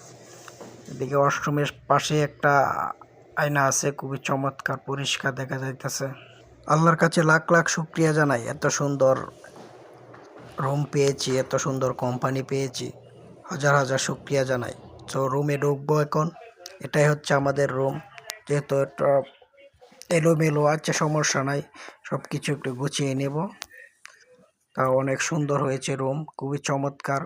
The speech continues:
ওইদিকে আমার বড় ভাই থাকে মনে হয়, আর ওইদিকে আরেকজন থাকে, ওইদিকে একজন রুমে আছে আর দুইজন ডিউটিতে আছে। আর এই হচ্ছে আমার বেড। <clears throat> বেড আমি আগেই গুছিয়ে নিয়েছি, তারপরে ভিডিওটা করলাম।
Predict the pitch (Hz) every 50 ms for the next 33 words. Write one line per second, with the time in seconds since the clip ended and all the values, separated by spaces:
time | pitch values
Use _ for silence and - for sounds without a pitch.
0 | - - 151 143 143 147 139 147 147 143 143 143 143 139 123 - - _ 180 147
1 | 147 151 160 147 147 143 143 - 143 143 139 151 143 139 143 143 143 143 143 139
2 | 147 180 - _ _ _ _ _ _ _ _ - _ - _ _ _ _ _ _
3 | _ - 139 143 143 143 143 139 143 143 139 147 147 143 143 139 131 135 143 139
4 | 135 - 143 143 - 139 135 127 131 135 131 - 123 107 117 139 135 131 135 135
5 | 147 143 143 147 156 151 151 147 143 143 147 - - 185 160 147 139 131 139 156
6 | 156 151 139 143 135 131 131 127 123 135 139 139 - 156 143 - 139 131 - -
7 | 135 123 117 - - - - - 147 143 147 151 156 165 170 175 170 - - -
8 | 196 175 160 160 160 147 127 123 139 139 - - _ _ - - _ _ _ _
9 | _ - - - - - _ - 113 - - 92 - - - - - - - -
10 | - - 143 147 147 156 151 156 156 151 151 147 147 151 151 147 151 170 175 -
11 | 170 156 151 147 151 160 156 - - 156 147 - 143 139 139 - 151 147 147 143
12 | 143 147 143 147 147 139 135 131 131 - 127 120 120 120 120